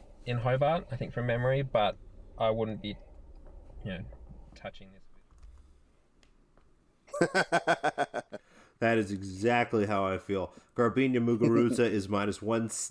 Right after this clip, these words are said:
Speaker 3: ninety-six against Yafan Huang, minus, I'm sorry, <laughs> plus one fifty-six.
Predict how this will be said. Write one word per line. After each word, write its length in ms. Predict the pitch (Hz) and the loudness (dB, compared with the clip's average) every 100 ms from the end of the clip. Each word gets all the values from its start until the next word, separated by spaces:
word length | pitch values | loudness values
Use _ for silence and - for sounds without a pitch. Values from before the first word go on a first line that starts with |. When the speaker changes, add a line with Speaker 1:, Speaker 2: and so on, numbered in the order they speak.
| - | -8
Speaker 3:
ninety-six 920 | 113 107 107 101 90 - 131 113 - | -6 -4 -4 -6 -8 -6 -2 -2 -4
against 380 | 101 101 98 92 | -8 -4 -6 -4
Yafan 580 | 101 - 117 117 110 98 | -8 -4 -2 0 0 -4
Huang, 460 | 117 117 120 120 113 - - _ | -4 -2 0 -2 -6 -14 -20 _
minus, 400 | 104 104 98 - 587 | -4 -2 -2 -4 0
I'm 220 | 269 208 | 2 2
sorry, 220 | - 104 | 2 0
<laughs> 20 | 92 | 0
plus 320 | 123 123 - | 0 0 -2
one 280 | 107 127 123 | -2 -2 0
fifty-six. 840 | 123 113 117 104 117 113 - - | -2 -2 -4 -4 -2 -2 -4 -12